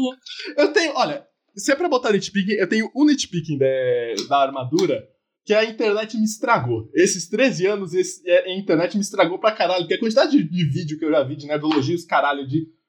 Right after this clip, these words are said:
de, dizendo como essa armadura funcionaria na vida real, como ela não funciona, eu fico pensando, cara, como é? Tem até uma fra-, não, tem até uma frase que a mulher, que a Pepper Potts fala, tipo, "Tony, esses buracos de bala." Eu pensei,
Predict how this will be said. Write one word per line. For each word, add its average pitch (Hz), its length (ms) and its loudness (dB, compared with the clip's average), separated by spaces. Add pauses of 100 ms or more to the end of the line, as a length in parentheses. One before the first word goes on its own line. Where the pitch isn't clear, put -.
(220)
de, 147 520 2
dizendo 175 380 -2
como 226 180 2
essa 233 140 -2
armadura 175 520 2
funcionaria 170 500 -2
na 165 100 -2
vida 160 160 0
real, 147 160 0
como 160 140 -8
ela 151 180 2
não 226 180 2
funciona, 202 460 -2
eu - 20 -4
fico - 120 -14
pensando, 339 260 -2
cara, - 360 0 (640)
como 403 200 2
é? 311 100 2 (180)
Tem 311 80 4
até 302 140 0
uma 427 160 4
fra-, 269 280 0
não, 262 160 6
tem 277 100 2
até 277 140 0
uma 349 160 4
frase 226 280 0
que 202 100 -6
a 185 40 2
mulher, 185 300 0
que - 80 0
a 180 80 6
Pepper 185 320 -2
Potts 170 400 -2
fala, 175 220 4
tipo, 196 180 -4 (560)
"Tony, 285 420 0 (220)
esses 294 340 0
buracos 285 380 0
de 262 100 -2
bala." 269 560 0 (480)
Eu 320 120 2
pensei, 427 280 2